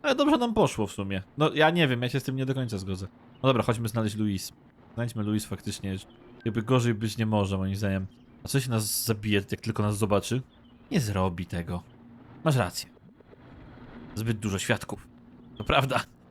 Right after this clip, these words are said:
Ta, co zrobi-, o! Okej, to... Ona naprawdę jest taka piękna.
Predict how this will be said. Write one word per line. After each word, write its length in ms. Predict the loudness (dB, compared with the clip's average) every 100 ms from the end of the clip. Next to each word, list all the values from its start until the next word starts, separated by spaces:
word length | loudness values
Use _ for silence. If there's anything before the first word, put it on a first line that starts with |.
| -20 -20 0
Ta, 220 | 2 2
co 100 | 0
zrobi-, 280 | -2 -2 2
o! 200 | 0 0 -14 -20 -20 -20 -20 -20 -10
Okej, 280 | -4 -2 -2
to... 100 | -6 -10 -16 -8
Ona 140 | -2
naprawdę 340 | 2 2 2 2
jest 120 | 0
taka 180 | 0 0
piękna. 440 | -2 -4 -4 -6